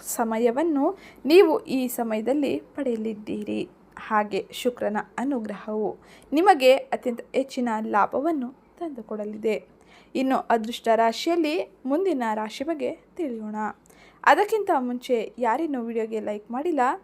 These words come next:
ವಿಡಿಯೋಗೊಂದು ಲೈಕ್ ಮಾಡಿ. ಚಾನಲ್ಗೆ ಸಬ್ಸ್ಕ್ರೈಬ್ ಮಾಡ್ಕೊಳ್ಳೋದನ್ನ ಮರ್ತಿದ್ರೆ ಚಾನಲ್ಗೆ ಸಬ್ಸ್ಕ್ರೈಬ್ ಮಾಡ್ಕೊಳ್ಳಿ. ಅದೃಷ್ಟ ರಾಶಿಯಲ್ಲಿ ಮುಂದಿನ ರಾಶಿ ಮಕರ ರಾಶಿ. ಶುಕ್ರನ ಸಂಚಾರವು ನಿಮಗೆ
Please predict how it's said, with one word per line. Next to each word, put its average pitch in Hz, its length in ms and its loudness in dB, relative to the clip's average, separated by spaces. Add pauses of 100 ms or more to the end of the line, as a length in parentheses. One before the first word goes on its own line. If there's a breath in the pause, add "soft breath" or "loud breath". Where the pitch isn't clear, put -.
(200)
ವಿಡಿಯೋಗೊಂದು 277 600 -2 (100)
ಲೈಕ್ 202 280 -8
ಮಾಡಿ. 208 320 -10 (380 soft breath)
ಚಾನಲ್ಗೆ 240 420 4
ಸಬ್ಸ್ಕ್ರೈಬ್ 247 580 -4
ಮಾಡ್ಕೊಳ್ಳೋದನ್ನ 233 520 -4
ಮರ್ತಿದ್ರೆ 240 840 -4
ಚಾನಲ್ಗೆ 269 520 -4 (140)
ಸಬ್ಸ್ಕ್ರೈಬ್ 214 500 -10
ಮಾಡ್ಕೊಳ್ಳಿ. 214 580 -8 (480 loud breath)
ಅದೃಷ್ಟ 247 460 4
ರಾಶಿಯಲ್ಲಿ 247 760 2 (100)
ಮುಂದಿನ 302 360 0 (120)
ರಾಶಿ 320 540 -2 (200)
ಮಕರ 339 300 -6 (100)
ರಾಶಿ. 214 560 -8 (520 loud breath)
ಶುಕ್ರನ 392 480 6 (240)
ಸಂಚಾರವು 254 640 2 (380)
ನಿಮಗೆ 277 360 0